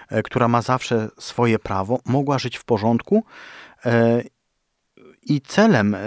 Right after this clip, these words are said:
właśnie takiego prawa powinna być ta łaska, właśnie jedności i pewnego uporządkowania. Bo taki jest właśnie cel prawa. Nie tylko prawa kanonicznego, ale także prawa w ogóle, żeby regulować wszystkie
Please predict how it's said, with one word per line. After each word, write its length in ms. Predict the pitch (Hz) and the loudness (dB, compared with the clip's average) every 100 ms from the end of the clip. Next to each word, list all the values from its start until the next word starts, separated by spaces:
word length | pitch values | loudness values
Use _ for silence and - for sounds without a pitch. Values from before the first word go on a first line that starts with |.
| 110 107 107 110 107 110 110 | -4 -2 -4 -4 -4 -4 -6
właśnie 440 | 110 117 - 135 | -4 -4 0 0
takiego 500 | 123 120 - 120 117 | 0 -4 -4 0 2
prawa 360 | 107 - 107 131 | 2 -2 -2 -4
powinna 340 | - 120 123 | -4 -4 -2
być 220 | 123 120 - | -2 -4 -4
ta 140 | 117 | -2
łaska, 560 | 107 101 - - 120 170 - | 0 -2 -4 -2 0 -2 -8
właśnie 380 | 117 120 - 135 | -10 -8 -2 2
jedności 760 | 117 110 107 131 - - 180 143 | 2 2 2 0 -4 -6 -4 -4
i 80 | 143 | -4
pewnego 440 | 143 135 139 - - | -6 -4 -2 -2 -4
uporządkowania. 1080 | 180 175 156 139 135 - 135 123 110 87 80 _ - - - - - | -6 0 0 0 -2 -2 -2 -2 -2 -6 -12 _ -20 -18 -18 -12 -4
Bo 80 | |
taki 220 | 127 160 151 | -2 0 0
jest 140 | 120 | 0
właśnie 360 | 127 120 127 117 | -2 -2 -2 -2
cel 240 | - 113 | 0 -2
prawa. 340 | - 95 87 - - - _ | -2 -6 -6 -16 -20 -20 _
Nie 120 | 156 165 | -2 0
tylko 340 | 110 - 92 - | -2 -6 -12 -8
prawa 260 | 104 101 | -6 -4
kanonicznego, 720 | - 113 117 135 - 185 143 | -2 0 0 0 0 0 0
ale 100 | 107 | -2
także 280 | 107 101 - | -4 -8 -8
prawa 300 | 104 113 110 | -6 -4 -2
w 100 | 110 | 0
ogóle, 340 | 120 104 92 85 | -2 -2 -4 -4
żeby 280 | 104 107 104 - - - - | -4 -2 -4 -10 -20 -20 -8
regulować 600 | 107 123 127 143 147 127 | -2 0 0 0 -2 -4
wszystkie 400 | - - 175 - | -6 -6 -6 -4